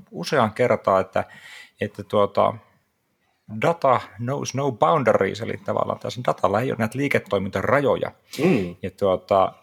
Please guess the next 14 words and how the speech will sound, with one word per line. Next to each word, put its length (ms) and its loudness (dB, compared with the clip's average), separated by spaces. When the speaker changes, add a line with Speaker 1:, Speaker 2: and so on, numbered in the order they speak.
Speaker 1:
tämä 120 2
on 100 -2
myöskin 280 -4
hyvä 200 -2
ymmärtää, 600 -2
että 180 -10
jos 120 -10
meillä 240 -2
on 120 -2
liiketoimintajohtaja 1000 -2
A 60 0
ja 100 0
liiketoimintajohtaja 800 -2
B, 160 -6